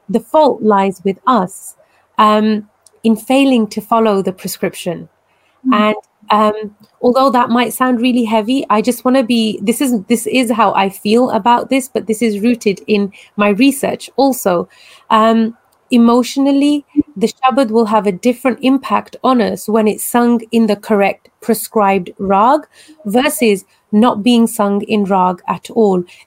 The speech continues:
Speaker 1: It does have a very different psychological and emotional impact on us.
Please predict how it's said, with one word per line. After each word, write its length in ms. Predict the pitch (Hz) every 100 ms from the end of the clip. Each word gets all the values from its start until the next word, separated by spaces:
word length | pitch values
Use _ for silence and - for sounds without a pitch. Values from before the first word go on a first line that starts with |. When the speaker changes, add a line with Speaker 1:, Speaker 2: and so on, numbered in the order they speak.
| -
Speaker 1:
It 180 | 220
does 320 | 185 247 254 -
have 360 | - 226 208 202 -
a 140 | 202
very 500 | 180 175 214 226 226
different 580 | 185 220 - 226 208 208 _
psychological 1000 | - - 226 247 269 240 202 220 220 208
and 160 | - 208
emotional 540 | 262 254 247 - 247
impact 600 | - 240 233 190 190 - -
on 180 | 254 254
us. 340 | 185 185 -